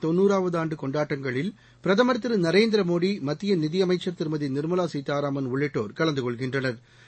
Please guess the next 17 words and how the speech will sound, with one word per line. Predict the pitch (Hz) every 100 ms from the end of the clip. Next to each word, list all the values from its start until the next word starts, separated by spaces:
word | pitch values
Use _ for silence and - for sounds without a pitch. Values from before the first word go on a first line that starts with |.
| _
ரிசர்வ் | 165 196 247 226
வங்கி | 208 202
ஆளுநர் | 185 185 190 180
திரு | 160 147
சக்திகாந்த | 156 208 190 175 160
தாஸ் | 160 185 - - _
ரிசர்வ் | 147 175 226 202
வங்கியின் | 190 190 180 175
சாதனைகள் | 165 196 190 175 160
குறித்து | 151 151 202
உரையாற்றவுள்ளார். | 156 127 127 - 123 143 131 117 - - - 151
ஆயிரத்து | 170 175 165 165
தொள்ளாயிரத்து | 151 160 165 160 156
முப்பத்தைந்தாம் | 139 139 170 160 151 151 147
ஆண்டு | 143 151 196
இதே | 143 170 170
நாளில் | 151 151 156